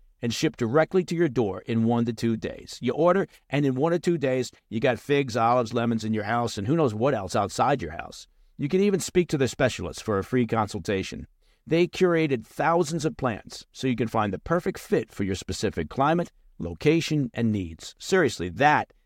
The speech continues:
is a great idea, particularly for someone like me that lacks a green thumb. Now, whether you're looking to add some privacy, shade, or natural beauty to your yard,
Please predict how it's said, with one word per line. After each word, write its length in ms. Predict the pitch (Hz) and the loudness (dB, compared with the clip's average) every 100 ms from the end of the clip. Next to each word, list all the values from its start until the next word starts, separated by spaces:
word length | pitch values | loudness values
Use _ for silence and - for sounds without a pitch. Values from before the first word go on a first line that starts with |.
| _ | _
is 140 | 110 110 | -2 -2
a 40 | |
great 240 | 113 120 104 | 2 2 4
idea, 480 | 98 110 101 - - - | 0 0 -2 -4 -20 -4
particularly 640 | 113 285 220 147 104 92 | 0 2 4 4 2 -4
for 160 | - 104 | -4 -2
someone 300 | 143 127 110 | 0 2 0
like 180 | 90 | 0
me 300 | 139 165 85 _ _ _ - | 0 0 -2 _ _ _ -2
that 200 | 117 107 | -2 0
lacks 280 | 98 92 | -2 -2
a 40 | 104 | -4
green 300 | 95 90 90 | -4 -6 -8
thumb. 500 | - 147 104 - - _ _ _ _ _ | -2 -2 0 -8 -18 _ _ _ _ _
Now, 300 | 131 131 - - | 0 0 -2 -8
whether 320 | 147 202 208 | 0 2 4
you're 100 | 180 | 4
looking 280 | 160 151 131 | 4 2 0
to 100 | 120 | 2
add 200 | 117 113 | 0 0
some 120 | 90 | 0
privacy, 600 | 123 143 147 135 151 139 | 4 4 2 -2 -4 -4
shade, 600 | - 156 139 147 151 147 | -4 0 0 2 -2 -4
or 100 | 82 | -4
natural 360 | 110 131 120 | 0 0 -2
beauty 360 | 110 113 131 135 | -4 0 0 0
to 120 | 113 | 0
your 140 | 95 90 | -2 0
yard, 460 | 107 143 156 156 | 0 2 2 0